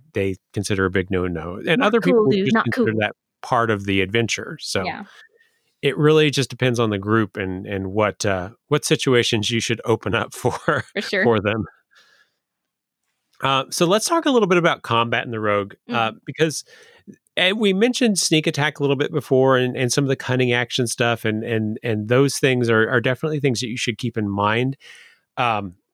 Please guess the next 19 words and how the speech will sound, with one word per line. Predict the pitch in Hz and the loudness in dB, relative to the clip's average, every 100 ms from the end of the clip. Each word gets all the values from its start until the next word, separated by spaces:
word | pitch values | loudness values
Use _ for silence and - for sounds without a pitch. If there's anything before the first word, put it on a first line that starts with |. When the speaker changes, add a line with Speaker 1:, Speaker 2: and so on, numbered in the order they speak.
| _ _ - - | _ _ -20 -6
Speaker 1:
I, | 143 160 - | -4 -4 -2
I | 170 | -2
like | 196 214 214 - - | 0 2 0 -2 -12
to | - 160 | -10 0
make | 170 156 | 0 0
sure | - 151 143 | 0 2 2
that | 127 | 0
there | 131 123 | 2 2
are | 107 | 2
battlefield | - 107 117 127 - 131 123 110 | 0 0 0 -2 -4 -2 -2 -2
features, | - - 127 - 190 226 202 - - | -6 -6 -6 -4 -4 -4 -8 -8 -2
um, | 123 113 101 98 131 | 0 2 -2 -4 0
that | 135 | 0
make | 131 165 - | 2 0 0
hiding | - 139 151 131 | -2 0 2 0
an | - | 0
option. | 120 113 - 90 92 | -2 -2 -4 -10 -12
Speaker 2:
Yeah. | - 190 - _ _ - | -8 -8 -8 _ _ -4
Speaker 1:
And, | 151 | -4